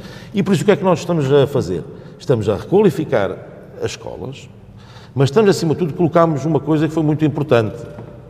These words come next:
e que vai ser muito importante nessa negociação que se fez com o Governo, da requalificação das básicas dois três e secundárias do nosso país,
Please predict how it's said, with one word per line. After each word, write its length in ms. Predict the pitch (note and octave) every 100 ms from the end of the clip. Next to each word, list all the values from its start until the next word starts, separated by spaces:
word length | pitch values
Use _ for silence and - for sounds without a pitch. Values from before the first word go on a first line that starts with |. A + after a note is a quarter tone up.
| - - -
e 80 | -
que 100 | A#2+
vai 140 | G#2+
ser 140 | F2+ G2+
muito 220 | G#2 G#2
importante 560 | G#2+ - - D#2+ - - - - - - -
nessa 340 | A#2+ D3+ -
negociação 640 | C3+ A#2 A#2+ - A2 - D3+
que 60 |
se 100 | D3+
fez 200 | - C#3+
com 200 | - C#3
o 60 | C3+
Governo, 400 | G#2 F#2 D2+ D#2 - - - - - A#2+
da 120 | B2
requalificação 720 | - E3 D3 B2+ B2+ - D3
das 220 | C3 A#2+
básicas 520 | G2+ D#3+ D#3 D3 C3+ A#2
dois 160 | A#2+
três 460 | - G#2 F2+ - - - - -
e 80 | C3
secundárias 640 | - A#2+ A2+ B2+ A#2 G#2+
do 100 | F2+
nosso 280 | A2+ A2 -
país, 480 | G#2 F2+ D#2 E2 -